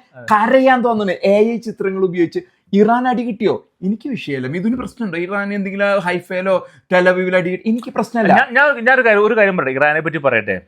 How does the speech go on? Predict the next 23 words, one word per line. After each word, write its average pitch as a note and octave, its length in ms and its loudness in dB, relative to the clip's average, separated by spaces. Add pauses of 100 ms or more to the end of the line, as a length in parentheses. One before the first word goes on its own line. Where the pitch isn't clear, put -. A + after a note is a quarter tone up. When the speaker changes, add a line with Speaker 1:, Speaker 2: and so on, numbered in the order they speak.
(160)
Speaker 2:
ഉം. C3 160 -4
Speaker 1:
ലോകത്തിലെ F3 560 0
ഏറ്റവും D#3 340 -10
സമ്പന്നമായ D3 1080 -6 (540)
സംസ്കാരമുള്ള D3+ 1000 -2
വ്യക്തിയായിരുന്നാലും B2+ 720 -4
പേർഷ്യൻസ് C4+ 640 -4
ആണ്. F#3+ 260 2 (300)
ഖമേനിനെ D#4 480 4
വെറുതെ D4+ 220 4
വിട്ടേക്ക്. B3+ 340 4
ആ D#3 240 2
പത്ത് G#3 300 0
ശതമാനം B3+ 420 2
Speaker 2:
അല്ല, A#3+ 120 4
Speaker 1:
ഖമേനി - 200 2
Speaker 2:
അയാൾ F3 160 4
നശിപ്പിച്ചില്ലേ? A#3 800 0
Speaker 1:
അതെ, A#3 420 4
പത്ത് G#3+ 240 0
ശതമാനം A#3+ 520 2
ഖമേനി A3 300 -2
ഫാമിലിയാണ്. A3+ 440 2